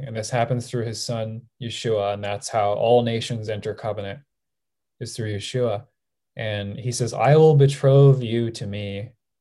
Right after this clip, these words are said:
forever in righteousness and loving kindness," et cetera. And that really is our relationship with Yeshua right now. We are betrothed to him,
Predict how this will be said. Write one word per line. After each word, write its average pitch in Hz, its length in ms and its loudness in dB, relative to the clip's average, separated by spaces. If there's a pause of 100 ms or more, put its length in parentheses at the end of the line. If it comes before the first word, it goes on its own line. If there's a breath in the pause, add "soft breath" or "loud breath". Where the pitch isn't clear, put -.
forever 110 640 0 (200)
in 107 120 -10
righteousness 107 800 -4
and 104 100 -12
loving 107 260 -2
kindness," 98 760 -8 (200)
et - 100 -20
cetera. 101 480 -6 (1160)
And 117 500 -2 (880)
that 151 260 4
really 151 540 6
is 139 260 8
our 123 120 6
relationship 127 760 2
with 117 120 -6
Yeshua 117 560 -2
right 104 320 -2
now. 104 360 -8
We 120 140 0
are 147 160 8
betrothed 135 720 4
to 117 80 -8
him, 104 360 -12